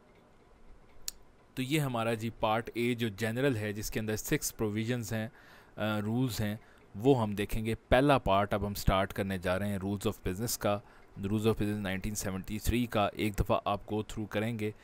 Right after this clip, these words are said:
तो आपको ये आइडिया हो जाएगा कि जो जनरल है पार्ट उसके अंदर क्या चीज़ें डिस्कस की हुई हैं। पार्ट ए जनरल, टाइटल, टाइटल है जी rules of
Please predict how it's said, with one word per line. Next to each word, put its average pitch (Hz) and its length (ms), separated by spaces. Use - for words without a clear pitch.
तो 107 160
आपको 107 300
ये 107 140
आइडिया 104 320
हो 110 100
जाएगा 107 280
कि 107 280
जो - 0
जनरल 113 440
है 104 220
पार्ट 92 360
उसके 120 260
अंदर 101 260
क्या 104 240
चीज़ें 92 320
डिस्कस - 340
की - 120
हुई 82 280
हैं। 73 220
पार्ट 117 360
ए 123 260
जनरल, 113 420
टाइटल, 143 420
टाइटल 151 420
है 127 200
जी 127 160
rules 110 240
of 107 100